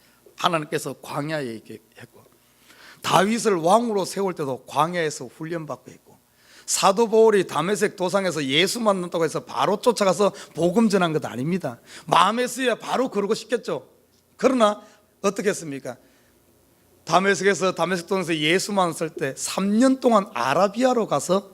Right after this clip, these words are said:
하나님 훈련받았어요. 그리고 나서 하나님의 때에 그들이 다 한 겁니다. 그러니까 그 사역을 온전히 감당할 수 있어요. 오늘 본문에 보니까 이 요한도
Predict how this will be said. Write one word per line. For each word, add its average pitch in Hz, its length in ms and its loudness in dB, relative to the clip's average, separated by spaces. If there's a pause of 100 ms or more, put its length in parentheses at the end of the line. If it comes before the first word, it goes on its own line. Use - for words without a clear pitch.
(380)
하나님 202 460 -4 (180)
훈련받았어요. 220 640 -6 (420)
그리고 240 480 2
나서 160 420 0 (160)
하나님의 190 640 -2 (140)
때에 226 500 -2
그들이 156 280 -10
다 - 180 -20
한 127 140 -14
겁니다. - 240 -20 (360)
그러니까 285 480 4
그 214 160 -6
사역을 196 400 0
온전히 175 300 -6
감당할 156 400 -8
수 - 80 -14
있어요. - 120 -20 (240)
오늘 285 380 6
본문에 247 320 0
보니까 226 300 0
이 196 360 -4
요한도 202 540 0